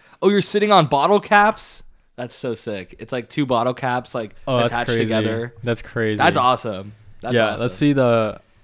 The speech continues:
Speaker 2: I wanna see the, the menu if they have, like,
Speaker 1: They
Speaker 2: do they
Speaker 1: gotta have
Speaker 2: have
Speaker 1: the Ratatouille. They gotta have the Ratatouille.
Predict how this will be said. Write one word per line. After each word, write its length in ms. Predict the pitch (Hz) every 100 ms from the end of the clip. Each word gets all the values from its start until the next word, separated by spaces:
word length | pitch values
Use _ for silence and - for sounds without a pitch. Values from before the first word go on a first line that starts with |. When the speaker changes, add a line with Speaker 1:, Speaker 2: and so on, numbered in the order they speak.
| _
Speaker 2:
I 40 |
wanna 200 | 120 135
see 260 | 147 - 135
the, 500 | 127 117 107 104 98 -
the 100 | -
menu 560 | 107 104 107 113 98 95
if 100 | 95
they 80 | 107
have, 240 | 110 107
like, 320 | 107 98 95 - _ _ _ _ _ _ _ _ _
Speaker 1:
They 80 | 131
Speaker 2:
do 60 |
they 60 | 135
Speaker 1:
gotta 180 | 151 165
have 180 | 123 123
Speaker 2:
have 0 |
Speaker 1:
the 60 |
Ratatouille. 640 | 127 120 110 107 123 101 98
They 100 | 110
gotta 200 | 147 160
have 120 | 160
the 60 | 156
Ratatouille. 640 | 151 147 - 160 127 104